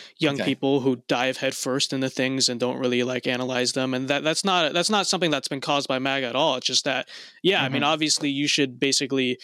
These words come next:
Speaker 1: inform yourself more and sort of know why you believe what you believe. You shouldn't just follow the crowd, but I don't, I don't think that's really caused by maga at all. I just think that's a symptom of, like, what a lot of young people are like.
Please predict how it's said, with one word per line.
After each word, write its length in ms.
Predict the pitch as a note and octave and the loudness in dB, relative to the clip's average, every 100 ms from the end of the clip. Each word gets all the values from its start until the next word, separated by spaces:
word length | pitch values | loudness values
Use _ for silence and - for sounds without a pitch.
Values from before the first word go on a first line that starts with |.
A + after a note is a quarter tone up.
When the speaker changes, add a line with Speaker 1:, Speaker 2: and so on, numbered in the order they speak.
| - - - _ | -12 -20 -20 _
Speaker 1:
inform 360 | D3 C#3 E3 D#3 | -2 4 4 4
yourself 340 | C#3 D#3+ C3+ | 2 2 0
more 220 | C#3+ C3+ | 0 0
and 100 | C3+ | 0
sort 180 | B2+ C#3+ | 0 0
of 120 | C3 | 0
know 220 | C3 C3+ D3+ | 2 2 4
why 160 | C3+ | 2
you 120 | C3 | 0
believe 220 | B2+ C3+ C3 | 0 0 0
what 80 | |
you 120 | B2+ B2+ | -2 0
believe. 260 | C#3+ C#3+ | 2 2
You 60 | B2 | 0
shouldn't 240 | D3 C#3 | -2 -2
just 220 | B2+ A#2+ - | 0 0 0
follow 340 | C#3 C3 B2 | 2 2 2
the 120 | A#2+ | 0
crowd, 380 | - E3+ F3+ B2+ | -2 0 2 0
but 140 | A#2 C3 | -2 0
I 100 | C3+ | 0
don't, 140 | C3+ | -2
I 60 | C#3 | -2
don't 140 | C3+ | -2
think 180 | - C3+ | -2 -2
that's 360 | C3+ A#2+ - - | -2 0 0 0
really 200 | D3 - | 0 0
caused 360 | - C#3 C3+ | 0 0 0
by 160 | - A#2 | -2 -4
maga 360 | A#2+ B2+ B2+ B2 | -2 -2 0 -2
at 80 | |
all. 180 | B2 D3 | 2 2
I 100 | B2 | 2
just 180 | A#2 B2 | 0 0
think 140 | C3+ | -2
that's 240 | B2 A#2+ - | -4 -2 0
a 80 | A#2 | 0
symptom 400 | - B2+ C3 A#2+ | 0 -2 -6 -4
of, 160 | A#2 | -4
like, 180 | A#2+ - | -6 -2
what 140 | C3 | 0
a 20 | B2 | 2
lot 220 | B2+ B2 | 2 0
of 80 | B2 | -2
young 140 | B2 | -6
people 260 | C3+ C3 B2 | -6 -10 -4
are 60 | |
like. 260 | C3+ C#3+ | 0 0